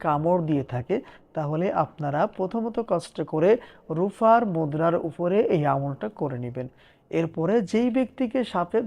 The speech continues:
দংশন করেছে অথবা কামড় দিয়েছে, সেই ব্যক্তির যেখানে কামড় দিয়েছে সেই কামড় দেওয়া জায়গায় একটা ছুরির মাধ্যমে খোঁচায়া অথবা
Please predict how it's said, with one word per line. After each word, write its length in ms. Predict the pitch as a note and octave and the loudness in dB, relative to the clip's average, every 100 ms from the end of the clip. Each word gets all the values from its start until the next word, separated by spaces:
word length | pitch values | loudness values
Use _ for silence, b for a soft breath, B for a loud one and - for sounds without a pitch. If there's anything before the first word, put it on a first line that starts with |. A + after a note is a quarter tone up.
| F3 | 0
দংশন 360 | D3+ D3 F#3+ G3+ A3 | -2 -2 -2 -4 -2
করেছে 280 | A3 G#3+ C3+ | -2 -2 -4
অথবা 220 | F3 D3+ D3 - | -4 -4 -6 -4
কামড় 340 | D#3 F3+ A3 F3+ | -4 -2 -4 -4
দিয়েছে, 380 | D#3 C#3 C3 B2+ A2+ B B B - | -4 -4 -6 -8 -10 B B B -6
সেই 200 | F3 G3 | -2 0
ব্যক্তির 420 | G3 F#3+ - A3+ C#4+ B B - D3+ F#3+ | 0 -4 -4 -2 -2 B B -12 -6 2
যেখানে 460 | G3+ G#3 A#3+ B3+ C#4+ - | 4 4 4 4 4 2
কামড় 360 | F3 E3+ G3 G3 F#3+ | 2 4 2 0 0
দিয়েছে 320 | E3+ - G3 C#4+ B B - | -2 0 -2 -2 B B -12
সেই 180 | - G#3+ A3 - | 0 0 0 -2
কামড় 380 | E3+ G3 C4 A#3 E3+ | 0 4 4 4 4
দেওয়া 180 | E3 D3 D#3 | 4 4 4
জায়গায় 460 | C#3+ C#3+ D3+ G3 C#4+ B B E3 | 4 4 4 4 2 B B -4
একটা 200 | F3+ - B3+ | -2 0 -2
ছুরির 340 | - G#3 A#3 G#3+ E3 | 0 0 2 2 4
মাধ্যমে 440 | D3+ C#3+ D#3 G#3+ E4 B B - | 4 2 0 2 0 B B -10
খোঁচায়া 420 | - F3+ G#3 A3+ B3+ F3+ | -4 0 4 4 4 2
অথবা 280 | - D#3+ | 2 4